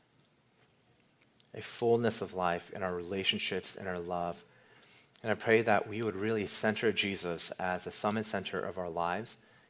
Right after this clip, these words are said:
and that we could glorify you in all that we do. Help us to apply this life with Christ while we're still here on earth by living with our community, our friends that change and sharpen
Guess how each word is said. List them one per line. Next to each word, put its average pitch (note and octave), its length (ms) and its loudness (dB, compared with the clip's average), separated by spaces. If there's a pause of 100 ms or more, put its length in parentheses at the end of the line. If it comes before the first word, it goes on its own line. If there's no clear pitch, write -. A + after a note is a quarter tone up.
(120)
and F#2 100 -8
that F2+ 120 -2
we - 40 -6
could G2+ 160 0
glorify G2 520 0
you F#2 340 -2
in F#2+ 140 -8
all G2+ 240 0
that G2+ 160 2
we F#2 80 -8
do. E2+ 340 -6 (640)
Help A2 240 6
us A#2 200 2
to G2+ 200 -2
apply A2 460 6
this A2+ 200 -2
life F#2 220 0
with - 140 -6
Christ F2+ 560 -4 (400)
while G2 180 -2
we're G2 60 -4
still G2+ 260 -2
here F#2 340 -4
on F#2+ 200 -4
earth E2+ 320 -8 (680)
by G#2 120 0
living G2 440 -2
with F2+ 100 -4
our E2+ 120 0
community, G#2 720 -4 (240)
our F#2 120 -4
friends G2 600 -4 (120)
that - 140 -6
change G2+ 540 -4
and F2 80 -10
sharpen G2+ 640 -4